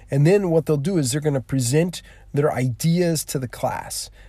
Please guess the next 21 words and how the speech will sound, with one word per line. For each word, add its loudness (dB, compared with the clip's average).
Uh, -2
you, -2
they 0
may 4
wanna 4
even -2
have -2
a -2
role 2
play, -2
uh, -2
what -2
they -4
think -6
will -6
happen -6
next. -8
I 0
actually -4
had 0
a, -4